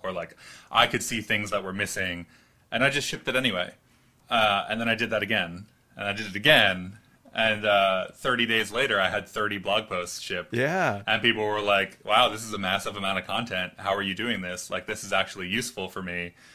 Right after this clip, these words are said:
Speaker 1: uh, when I go find this thing." Um, yeah, and it, it sort of ties into the same idea that Egghead has for their videos, where it's like they have, like, a thirty-second, a two-minute video that answers a specific question.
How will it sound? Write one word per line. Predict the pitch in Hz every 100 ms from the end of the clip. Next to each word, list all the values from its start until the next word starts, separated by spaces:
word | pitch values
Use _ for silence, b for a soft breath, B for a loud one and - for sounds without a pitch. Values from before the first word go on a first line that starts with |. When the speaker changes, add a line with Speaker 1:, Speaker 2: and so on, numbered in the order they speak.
| B B B
Speaker 1:
uh, | 101 95 87 92
when | 98 104
I | 101
go | 101 98
find | 92 101 98
this | 92 85
thing." | 160 110 85 - b b b b -
Um, | 101 92 82 82 - _ _ _ -
yeah, | 139 104
and | 117 123
it, | 120 139
it | 175 151
sort | 160
of | 170
ties | 160 147 123
into | 127 123
the | 113
same | - 107
idea | 104 95 98 95
that | 98
Egghead | 95 110 110 90
has | 92 90
for | -
their | 92 90
videos, | 110 135 90 80
where | 95 90
it's | 85
like | - 90 - B B B
they | 104
have, | 92 101 95 95
like, | 87
a | - 85
thirty-second, | 101 92 92 92 - 87
a |
two-minute | 80 98 92 90
video | 92 104 92 87
that | 85 -
answers | 101 95 92
a |
specific | 87 - - 101 - 85
question. | - 123 - 85 82